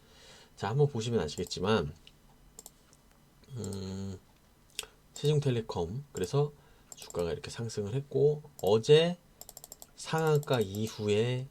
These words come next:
오늘 눌림목 구간이 아침에 다소 나왔는데 열 시 이후부터 쭉쭉쭉쭉 올렸습니다. 그리고 나서 장 막판에 다시 이렇게 떨궜어요. 자, 이제 그러면 이제 이런 부분들을 어떻게 해석을 해야 되느냐라는 이제 그런 부분이 있는데,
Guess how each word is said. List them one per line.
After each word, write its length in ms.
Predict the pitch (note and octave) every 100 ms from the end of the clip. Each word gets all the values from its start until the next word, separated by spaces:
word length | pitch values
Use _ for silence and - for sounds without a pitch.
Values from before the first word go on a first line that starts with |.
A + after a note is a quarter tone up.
| -
오늘 640 | F2 F#2+ G#2+ A#2+ C3 C#3 - -
눌림목 500 | F#2 A2+ B2 A2+ A2
구간이 540 | - G2 F#2+ A2 A#2 - - - -
아침에 420 | G#2 - - C#3
다소 200 | G#2 G2+
나왔는데 680 | F2 E2+ D#2+ D#2+ G2 B2 - - _ _ - - _ _
열 180 | E2+ G#2+
시 260 | B2+ - C3+
이후부터 400 | G#2+ G2+ A2 -
쭉쭉쭉쭉 680 | - C#3+ C#3 - - A2+ -
올렸습니다. 540 | F#2 F2 - - - -
그리고 240 | - C3 D3
나서 480 | G#2 F2 A#2 F#3 F#3+
장 200 | - G#2
막판에 440 | F2+ E2+ - G2+ A2+
다시 180 | - F#2
이렇게 160 | -
떨궜어요. 460 | - A#2+ A#2+ - - - - - - - - - - - -
자, 140 | - A2
이제 160 | G2+ A2+
그러면 260 | D3+ D#3
이제 100 | B2+
이런 240 | A#2 C3+ C3+
부분들을 320 | B2+ A#2+ E2
어떻게 260 | E2+ -
해석을 320 | A#2 B2 C3 B2
해야 140 | B2+
되느냐라는 640 | A2+ G2 F#2+ G2+ G2 F#2
이제 100 | F2
그런 220 | F2+ G2+ F#2+
부분이 220 | G2 F2+
있는데, 380 | D2+ E2 C3